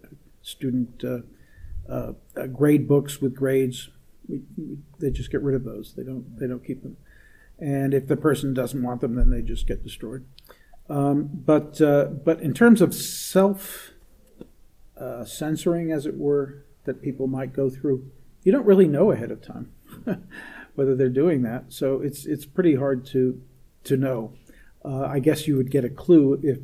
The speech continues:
if you just had boxes of stuff that had been obviously taken from an attic, uh, and, and not opened and, and, and gone through,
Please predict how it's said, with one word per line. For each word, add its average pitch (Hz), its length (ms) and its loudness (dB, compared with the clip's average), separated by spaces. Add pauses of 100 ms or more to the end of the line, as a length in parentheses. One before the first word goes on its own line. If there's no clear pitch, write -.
if - 180 -8
you 135 140 -4
just 131 300 -4
had 117 260 -2
boxes 139 440 -2
of 120 120 -4
stuff - 340 -4
that 117 120 -2
had 110 180 -8
been 117 280 -4 (360)
obviously 131 500 -4
taken 123 320 -4
from 120 180 0
an 120 80 -2
attic, 120 480 -6
uh, 117 180 -4 (540)
and, 131 360 -6
and 131 160 0
not 120 160 0
opened 123 400 -2
and, 123 260 -4
and, 127 200 -4
and 120 220 -6
gone 131 220 -4
through, 120 260 -8